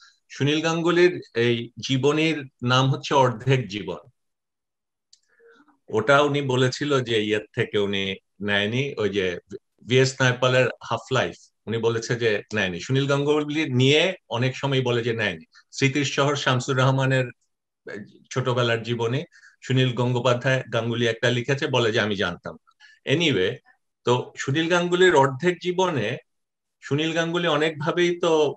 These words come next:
কৃত্তিবাস পত্রিকায় এই কমল কুমার মজুমদারকে পৃষ্ঠপোষকতা করেছে, তাকে পরিচয় করিয়ে দিয়েছে সুনীল গাঙ্গুলি। এখন আমি কিছু ইতিহাস জানি সেটা বই পড়ে, আবার আমাকে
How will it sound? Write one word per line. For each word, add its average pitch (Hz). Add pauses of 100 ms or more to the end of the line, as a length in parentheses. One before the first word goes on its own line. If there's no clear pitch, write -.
(240)
কৃত্তিবাস 139
পত্রিকায় 131 (140)
এই 107
কমল 120
কুমার 127
মজুমদারকে 117
পৃষ্ঠপোষকতা 95
করেছে, 87 (200)
তাকে 117
পরিচয় 135
করিয়ে 95
দিয়েছে 92
সুনীল 92
গাঙ্গুলি। 80 (500)
এখন 117 (680)
আমি 143
কিছু 175
ইতিহাস 156
জানি 151
সেটা 135
বই 131
পড়ে, 156 (380)
আবার 131
আমাকে 127